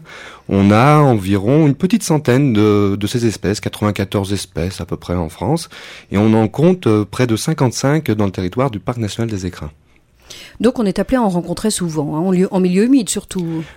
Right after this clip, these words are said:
Speaker 1: Voilà, essentiellement en milieu humide. Donc on va les répartir en, en deux groupes, hein. On a, pour faire un petit peu simple, on a les grosses libellules, euh, celles qui ont des, des ailes assez importantes, des gros patrouilleurs, qui appartiennent, euh, à l'ordre des anisoptères.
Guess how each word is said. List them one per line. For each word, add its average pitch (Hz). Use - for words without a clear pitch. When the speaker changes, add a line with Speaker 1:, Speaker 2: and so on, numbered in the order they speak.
Speaker 1:
Voilà, 90
essentiellement 104
en -
milieu 90
humide. 113
Donc 98
on -
va 107
les 113
répartir 147
en, 139
en 123
deux 131
groupes, 107
hein. 104
On 95
a, 104
pour 104
faire 110
un 107
petit 101
peu 98
simple, 110
on 92
a 104
les 107
grosses 123
libellules, 113
euh, 87
celles 101
qui 98
ont 101
des, 87
des 87
ailes 107
assez 98
importantes, 98
des 90
gros 110
patrouilleurs, 107
qui -
appartiennent, 123
euh, 92
à 92
l'ordre 113
des 92
anisoptères. 135